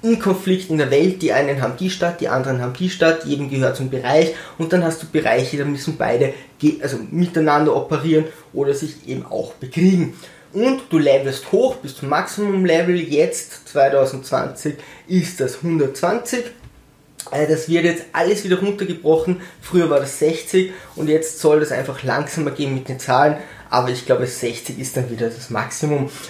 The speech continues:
also inzwischen noch hundertzwanzig. So, was können jetzt die Faszinationen von so einem Spiel sein? Wir fangen gleich mit dem größten Brocken an, und zwar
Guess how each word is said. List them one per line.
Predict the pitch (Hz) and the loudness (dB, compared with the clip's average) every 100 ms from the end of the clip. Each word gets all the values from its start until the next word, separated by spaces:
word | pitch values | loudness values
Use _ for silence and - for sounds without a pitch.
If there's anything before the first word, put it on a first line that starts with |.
| - | 0
also | 160 165 | 2 2
inzwischen | - - 160 - | 0 -2 -2 0
noch | 135 - | -2 -2
hundertzwanzig. | 127 127 120 - 110 107 - - - - - - | -2 0 0 -2 -4 -4 -10 -18 -20 -20 -20 -20
So, | - - - - - - - _ _ _ - | -2 0 0 -4 -18 -20 -20 _ _ _ 0
was | 175 202 202 156 | 2 4 0 -8
können | - 170 165 151 | 0 4 4 2
jetzt | 135 - | -2 -6
die | |
Faszinationen | 131 135 131 147 127 - 156 160 156 | -2 -2 -2 -4 -6 0 4 4 4
von | 156 139 143 | 2 0 0
so | 139 | -4
einem | 127 | -6
Spiel | - 147 131 | -8 -10 -8
sein? | - 143 160 | -2 2 2
Wir | 143 | 0
fangen | - 151 160 156 | 0 2 2 0
gleich | 135 127 | -4 -4
mit | 151 147 | -8 -8
dem | 139 147 | -8 -6
größten | 156 180 185 185 180 | 0 4 4 2 -6
Brocken | - 151 - 151 | 0 0 0 -2
an, | 123 143 | -2 -2
und | 139 | -6
zwar | 120 | -8